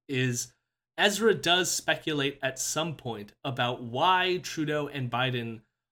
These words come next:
love illegal immigration so much. And of course, I'm saying illegal immigration 'cause that's what they call it, but obviously this is just,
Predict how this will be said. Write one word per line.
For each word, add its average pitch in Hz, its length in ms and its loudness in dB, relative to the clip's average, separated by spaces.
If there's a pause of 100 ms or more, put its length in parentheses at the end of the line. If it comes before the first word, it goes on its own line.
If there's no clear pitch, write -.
(120)
love 156 420 4
illegal 147 560 0
immigration 123 520 -2
so 117 180 -8
much. 110 260 -8
And 151 80 -4
of 143 80 -6
course, 175 220 2
I'm 147 100 0
saying 165 260 2
illegal 139 320 2
immigration 123 480 -2
'cause 117 140 -10
that's 113 160 -4
what 117 120 -10
they 180 120 2
call 151 240 0
it, 143 120 -4
but 131 80 -4
obviously 120 420 -2
this 113 240 -6
is 113 100 -8
just, 104 320 -8